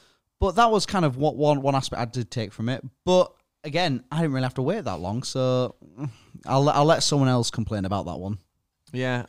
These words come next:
Speaker 2: I
Speaker 1: But
Speaker 2: don't
Speaker 1: it was
Speaker 2: have
Speaker 1: just
Speaker 2: any
Speaker 1: a comment
Speaker 2: complaints
Speaker 1: worth
Speaker 2: on that
Speaker 1: making, I
Speaker 2: either.
Speaker 1: think.
Speaker 2: And this is all in general admission, like, no guest area.
Speaker 1: No.
Speaker 2: We hadn't been to the guest area. We weren't in guest camping.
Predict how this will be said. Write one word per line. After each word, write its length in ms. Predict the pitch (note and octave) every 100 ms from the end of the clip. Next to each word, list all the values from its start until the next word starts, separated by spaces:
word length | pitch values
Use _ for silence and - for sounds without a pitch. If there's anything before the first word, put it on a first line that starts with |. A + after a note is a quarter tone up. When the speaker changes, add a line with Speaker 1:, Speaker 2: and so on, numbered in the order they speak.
| -
Speaker 2:
I 100 | A2
Speaker 1:
But 80 |
Speaker 2:
don't 60 | C3
Speaker 1:
it 20 |
was 100 | C3+
Speaker 2:
have 80 | C#3
Speaker 1:
just 100 | F2+
Speaker 2:
any 40 |
Speaker 1:
a 20 | -
comment 180 | C3 B2+
Speaker 2:
complaints 220 | B2+ B2
Speaker 1:
worth 20 |
Speaker 2:
on 40 | C3+
that 60 | C3+
Speaker 1:
making, 140 | A2
I 40 |
Speaker 2:
either. 100 | G2+
Speaker 1:
think. 160 | G2+ A2+ _ _ _ -
Speaker 2:
And 120 | D#3
this 140 | F#3
is 100 | C#3
all 180 | C#3 C3+
in 80 | A#2+
general 360 | B2 A#2+ A#2
admission, 500 | A2 A2 A2+ B2 A#2 A2+
like, 200 | A2 G#2+
no 200 | G2+ A#2+
guest 340 | A2+ A#2 A2 -
area. 420 | A2 G#2+ G#2+ G#2
Speaker 1:
No. 460 | F2 F2 F2 F2+ F2+
Speaker 2:
We 60 |
hadn't 180 | A2 A2
been 160 | G#2 G#2+
to 100 | -
the 80 | G2+
guest 300 | G2 G#2 -
area. 460 | G#2 G2+ G2+ G2+ G2
We 80 | G2
weren't 180 | G2 G#2
in 100 | G2
guest 260 | G#2+ G#2
camping. 580 | - G#2 G2 - G2 G2